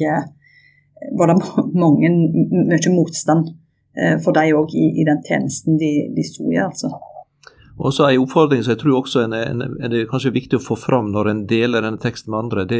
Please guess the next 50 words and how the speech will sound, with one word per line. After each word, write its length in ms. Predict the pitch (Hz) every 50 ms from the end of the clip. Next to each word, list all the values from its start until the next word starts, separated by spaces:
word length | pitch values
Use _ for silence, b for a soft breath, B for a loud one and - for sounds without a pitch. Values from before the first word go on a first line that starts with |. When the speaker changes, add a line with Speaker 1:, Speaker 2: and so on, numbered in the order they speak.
| 117 123
Speaker 2:
er 220 | 123 123 117 110 107 - b b b b b b b b -
oppfordringen 560 | 127 123 - - 139 135 135 117 110 101 107
til 160 | 104 123 -
å 40 | -
ikke 160 | - 131 117 101
glemme 520 | 98 107 107 107 113 123 123 120 104 92 98 127 117 104 - -
de 80 | 120 113 107
som 220 | - 113 107 110 110 110 113 110 - -
lir 400 | 104 107 110 127 123 113 101 98
vondt 240 | 110 123 113 107 -
for 80 | 113 -
trua 240 | - 117 104 90 92 -
si 80 | - 95
skyld. 240 | - - 107 98 101 - - B B B 120 120 B B B _ _ -
Eh, 220 | - - 117 107 104
husk 220 | 123 151 - - -
på 80 | 127 139
de 60 | 135
som 160 | 135 139 117
sitter 220 | - 120 110 113 -
i 20 |
fengsel, 320 | 127 120 113 - - 104 104 -
står 300 | - - 120 113 110 107
i 20 | 107
Hebreerne 380 | 104 104 107 107 104 107 104 -
tretten 320 | 107 104 - - 104 -
tre, 160 | - 110 113 139 151 151
og 320 | 135 120 117 117 113 113 b b b b b b b b _ -
Paulus 320 | 139 139 139 120 117 110 -
i 80 | 117
den 140 | 113 113 110
store 640 | - 127 127 127 123 117 107 101 104 104 104 104 104
domsteksten 560 | 104 123 127 120 - - 110 104 - - 110 104
i 40 | 104
Matteus 240 | 107 101 123 113 - -
femogtjue, 480 | 127 113 110 104 - - 107 101 98 104 - 110 - - - - - -
det 80 | 120 117
står 320 | - - 151 127 104 107
at 140 | 110 113 165
dere, 160 | 147 151 143 135 135 - 120
«Jeg 140 | 120 117 123
var 140 | 131 117 101
i 20 |
fengsel, 380 | - 127 120 113 - 113 101 104
og 60 | 98 107
dere 160 | 104 - -
kom 240 | - 123 110 101 95
og 140 | 90 82 -
besøkte 320 | - - 117 - - 87
meg.» 160 | 85 92 107